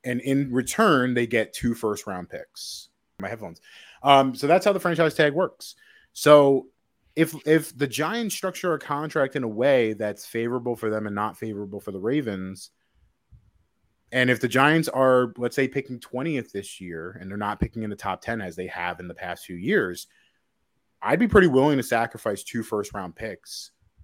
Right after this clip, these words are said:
for a guy like Lamar Jackson, and especially because if the Giants are picking twentieth around that spot,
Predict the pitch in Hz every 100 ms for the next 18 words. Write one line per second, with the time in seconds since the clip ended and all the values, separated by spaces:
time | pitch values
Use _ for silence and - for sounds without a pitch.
0 | _ - 104 104 104 101 98 98 98 95
1 | 98 101 - 90 87 85 113 160 165 170
2 | 160 147 117 120 117 127 143 131 113 180
3 | 214 170 123 110 104 95 90 92 - _
4 | _ _ _ 101 107 113 110 107 - 175
5 | 139